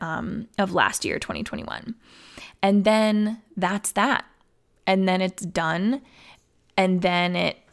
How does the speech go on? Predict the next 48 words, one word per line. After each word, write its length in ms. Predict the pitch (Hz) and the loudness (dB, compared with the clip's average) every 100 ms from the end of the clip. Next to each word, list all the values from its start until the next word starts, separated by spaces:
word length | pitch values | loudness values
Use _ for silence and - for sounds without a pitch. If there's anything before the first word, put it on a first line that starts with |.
| _ | _
it 260 | 175 - 185 | 2 2 2
goes 300 | - 180 190 | 4 4 4
through 160 | 202 | 2
its 140 | 185 - | 2 2
whole 200 | 196 185 | 2 4
process 600 | - 170 180 208 208 - | 6 6 6 2 0 0
of 180 | 247 - | -6 -6
the 80 | |
cover 420 | - - 247 226 214 | -10 -2 0 2 2
being 280 | 208 202 | 2 2
designed 720 | 202 196 190 185 185 180 180 185 | 2 2 2 4 2 0 -2 -2
and 280 | 170 165 175 - | -2 0 -2 0
all 220 | 180 175 | 2 4
of 100 | 170 | 2
just, 260 | - - - | -2 -6 -4
like, 200 | - - | -6 -2
the 80 | |
metadata 640 | 196 208 208 202 196 190 190 | 0 4 4 4 2 2 2
being 180 | 185 185 | 2 -2
put 200 | - - | -4 -4
together 340 | 180 185 180 | -2 -2 0
of 160 | - 175 | -2 -4
how 540 | - 202 208 202 - _ _ _ | 2 6 6 6 0 _ _ _
are 160 | 185 180 | 2 2
we 100 | 180 | 2
gonna 180 | 180 175 | -2 -2
talk 240 | - 170 | -2 -2
about 220 | - 175 | -2 -2
this 140 | 190 185 | -2 -2
book 180 | 170 - | -4 -6
to 80 | 180 | -4
the 120 | 202 | 0
media? 480 | 233 254 233 220 214 - - - - | 2 4 6 6 4 -4 -18 -18 0
Who 260 | 269 254 | 4 6
in 140 | 226 202 | 6 4
the 60 | |
media 260 | 202 202 190 | 2 2 2
do 100 | 185 | 4
we 100 | 180 | 2
think 160 | 185 | 0
is 120 | 180 180 | -4 -4
gonna 180 | 170 | -6
care 320 | 180 - - - | -6 -4 -4 -4
to 140 | - | -6
review 320 | - 214 285 | -6 0 4
the 80 | 247 | 6
book? 240 | 226 220 | 4 2
Like, 140 | 180 | 0